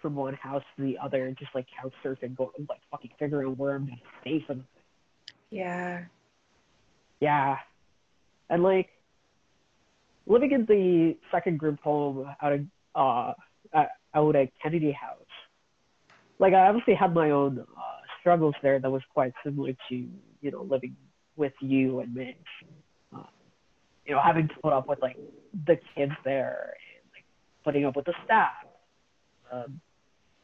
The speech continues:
Speaker 1: in fact, I actually have to file a thing with the ombudsman in regards to the group home that I stayed in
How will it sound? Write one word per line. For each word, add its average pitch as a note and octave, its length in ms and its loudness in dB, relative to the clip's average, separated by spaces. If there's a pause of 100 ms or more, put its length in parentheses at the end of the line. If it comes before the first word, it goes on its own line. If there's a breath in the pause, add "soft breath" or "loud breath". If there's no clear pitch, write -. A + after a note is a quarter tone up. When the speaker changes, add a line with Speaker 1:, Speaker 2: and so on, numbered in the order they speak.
(160)
Speaker 1:
in D#3 100 -2
fact, D#3 380 2
I E3 440 8
actually D#3+ 300 0
have E3+ 200 0
to E3+ 80 -2
file E3 440 4
a C3+ 60 0
thing G3+ 260 0
with D3 180 4 (120)
the C#3+ 520 0 (640)
ombudsman D3 640 2 (220)
in C#3+ 60 -6
regards C3+ 400 0 (180)
to C#3+ 220 -2
the D3 80 -10
group C4 220 0
home A#3 100 4
that D3 100 2
I C3+ 120 2
stayed B2+ 220 -2
in G#3+ 120 -20